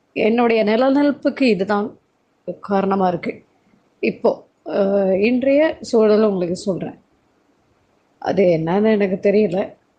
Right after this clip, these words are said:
நான் உங்களுக்கு அது, அதை எக்ஸ்பிள-, அது இந்த, இப்படி சொன்னா இது என்னன்னு சொல்லி யாரும் அது சொல்ல முடியுமான்னு தெரியல. But இப்படி ஒரு உணர்வு இது கொஞ்ச காலமா இருக்கு. அது ரொம்ப ஒரு, ஒரு, ஒரு மாதிரி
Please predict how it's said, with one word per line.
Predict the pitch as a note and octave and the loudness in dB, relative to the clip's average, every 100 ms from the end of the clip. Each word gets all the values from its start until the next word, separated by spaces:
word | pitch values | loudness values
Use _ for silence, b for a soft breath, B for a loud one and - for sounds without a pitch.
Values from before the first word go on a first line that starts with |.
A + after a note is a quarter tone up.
| _ _ - | _ _ -6
நான் | F#3 | -2
உங்களுக்கு | F#3 F3+ F3 F3+ | -2 -2 0 0
அது, | E3+ D#3+ E3 - _ - - | 0 -2 -4 -12 _ -20 -8
அதை | - F#3 F#3 | 0 2 2
எக்ஸ்பிள-, | F3+ - A3 | -2 -6 -4
அது | G3+ G#3 G3+ G3 | 0 2 4 2
இந்த, | A3+ A3 A3+ A3 G#3+ G#3 | 0 2 2 4 4 4
இப்படி | - - B3 | 2 0 0
சொன்னா | B3+ A#3+ C4+ C4+ A#3+ G3+ | 0 2 4 4 2 2
இது | G#3+ G#3+ | 0 2
என்னன்னு | G#3 G#3 A3+ A3 | 2 2 2 0
சொல்லி | A3+ G#3 G#3 | 0 2 4
யாரும் | G3+ F3+ G3+ A3 A#3 A3+ | 4 2 2 0 0 0
அது | F#3 G3+ G3 B B B | 0 -2 -4 B B B
சொல்ல | A3 G3+ A3+ | -2 0 2
முடியுமான்னு | A3+ G#3 G#3+ G#3+ | 2 2 2 2
தெரியல. | F#3+ F3 D#3+ - - _ _ _ _ _ _ - | 2 0 -2 -6 -12 _ _ _ _ _ _ -2
But | G#3+ | 0
இப்படி | G#3+ A#3+ B3 | 0 0 2
ஒரு | G3+ | 4
உணர்வு | F#3+ G#3+ G3 A3+ - _ _ _ _ | 2 0 -2 -6 -10 _ _ _ _
இது | C#4 E3+ | -10 -6
கொஞ்ச | E3 D#3+ E3+ | -4 -2 0
காலமா | F#3 F#3 G3 | 0 0 -2
இருக்கு. | E3+ D#3+ - - _ _ _ _ _ _ _ _ | -4 -6 -12 -14 _ _ _ _ _ _ _ _
அது | - D#3+ F3+ | -6 -4 -2
ரொம்ப | F#3 A3+ C4 C4 | -4 -2 -2 0
ஒரு, | F#3 E3 D#3+ - _ _ _ _ _ _ _ _ _ D4 | 0 -2 -6 -10 _ _ _ _ _ _ _ _ _ -10
ஒரு, | - F3 | -4 0
ஒரு | E3 D#3 | 0 -2
மாதிரி | E3 F#3+ G3+ G#3+ F3+ D#3 | -2 0 2 0 -2 -8